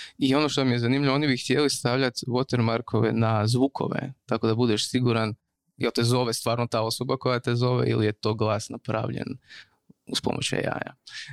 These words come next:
I onda bili su primjeri gdje, gdje, kao,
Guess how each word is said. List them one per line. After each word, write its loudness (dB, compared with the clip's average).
I -2
onda 2
bili 2
su 0
primjeri 0
gdje, 2
gdje, 0
kao, 0